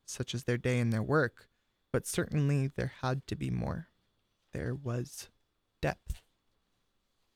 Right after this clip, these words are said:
Our essential relationships, our marriage, family, close friends, and so on, and the gauge of how healthy those relationships are is their depth. The reason why most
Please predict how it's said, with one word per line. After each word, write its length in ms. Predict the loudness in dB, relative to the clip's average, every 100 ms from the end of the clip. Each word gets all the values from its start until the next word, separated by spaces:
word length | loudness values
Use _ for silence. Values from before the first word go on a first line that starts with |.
| _ _ 2
Our 360 | 6 8 6 4
essential 540 | 0 2 2 2 2
relationships, 920 | 2 2 2 0 0 -2 -4 -6 -6
our 180 | -2 2
marriage, 840 | 4 4 4 4 2 0 -2 -2 -4 0
family, 560 | 4 4 4 4 2
close 260 | 2 0 2
friends, 420 | 2 2 2 0
and 120 | -2
so 200 | 0 0 2
on, 300 | 2 0 -4 -8 _ _ _
and 100 | 4
the 60 | 4
gauge 520 | 4 4 4 2 2
of 160 | 0 0
how 320 | 0 2 2
healthy 520 | 2 2 2 2 -2
those 360 | 2 2 0 0
relationships 760 | 0 0 2 0 0 -4 -6 -6 0
are 420 | 2 2 -4 -10 _ _ _ _ -2
is 200 | -2 0
their 180 | -4
depth. 340 | -2 -6 -8 _ _ _ _ _ _ _ _ _ _ 2
The 100 | 4
reason 540 | 6 6 6 4 4
why 180 | 4 4
most 520 | 4 4 4 2 -6